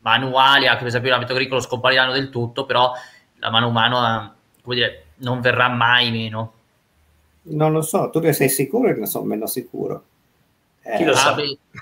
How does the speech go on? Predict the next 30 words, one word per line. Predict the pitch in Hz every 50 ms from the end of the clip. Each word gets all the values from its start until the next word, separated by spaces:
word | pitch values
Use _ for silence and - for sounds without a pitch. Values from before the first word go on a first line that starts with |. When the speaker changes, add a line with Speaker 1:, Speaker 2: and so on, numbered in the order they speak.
| - 196 185
Speaker 2:
ta-, | 185 156 151 139 135
tanti, | - - 160 175 175 202 - 202 160 -
tanti | - 151 147 156 170 165 151 - 196
Speaker 1:
Ok. | 160
Speaker 2:
lavori, | 156 147 135 135 139 139 139 143 143 143 143 139 139 139 _ _ _ _ _ - _ _ _ _ _ -
già | - - 156 151
tanti | 156 - 156 165 165 165 170 180
lavori | 175 160 151 147 135 120 143 147 151 151 147 147 -
che, | - - 127 120 120 120 - - -
eh, | - - - 60 - 58 58 - - - -
la | - - 117 120 117
gente | - - 131 135 135 139 143 147 143
pensava | - 123 117 110 - - - 123 120 117 117 120 117 113 -
che | - -
non | 107 107 107
fossero | 104 - - 120 113 113 - - - 117 110 107 101 95 - -
off-, | - 101 104 - - - - - _
offshoreable, | - 113 113 131 - - - - 123 127 131 120 104 98 98 95 95 98 - _ _ _ _ _ _ _ _ _ _ _ _
sono | - - - 107
stati | 101 - - 110 - - 101 101 98 98 -
offshored. | - 101 98 - - - - 104 95 110 143 160 - _ _ _ _ _ _ _ _ _ _ _ _ _ _ _ _ _ _ _ -
Eh, | - 117 117 120 123 127 120 120
non | 131 135 139
sai, | 135 - 247 - 226 156 117 -
semplicemente | - - - - 101 120 120 147 165 170 156
non | 135 117 110
lo, | 107 107 104
non | - 117 110
lo | 110
sappiamo. | 110 - 101 - - 139 151 156 - 98 - -